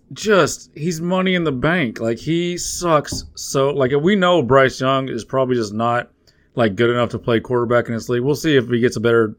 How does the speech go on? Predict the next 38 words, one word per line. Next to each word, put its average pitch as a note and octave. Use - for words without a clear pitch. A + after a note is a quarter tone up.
roster A#2
around A#2
him A2
and, -
and G#2+
how A#2
it A2
looks C3
going A#2
forward. C#3
But E3+
at G#3+
least C4+
with D#3+
Ridder, D#3
like, C3+
y-, D#3
you D#3
can't A3
really F3+
necessarily C#3+
point C#3
to, C#3
like, D3+
he's F3+
had G#3
three G#3
hundred F#3+
fifty E3+
yard D#3
passing C3+
games. G2
He's B2+
had D3
these, B2
he's C#3
had D#3
some, C#3